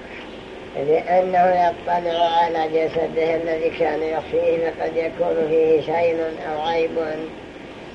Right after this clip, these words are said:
فإذا كان مأمونا ستر عليه. لا بد أن يكون ثقة،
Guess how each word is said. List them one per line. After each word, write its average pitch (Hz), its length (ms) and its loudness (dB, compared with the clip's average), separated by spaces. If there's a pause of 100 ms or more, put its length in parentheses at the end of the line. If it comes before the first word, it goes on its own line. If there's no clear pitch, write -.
(120)
فإذا 165 460 2
كان 165 460 2
مأمونا 165 560 0
ستر 160 520 0
عليه. 156 480 0 (1300)
لا 165 200 2
بد 165 240 0
أن 165 220 4
يكون 160 560 4
ثقة، 147 540 0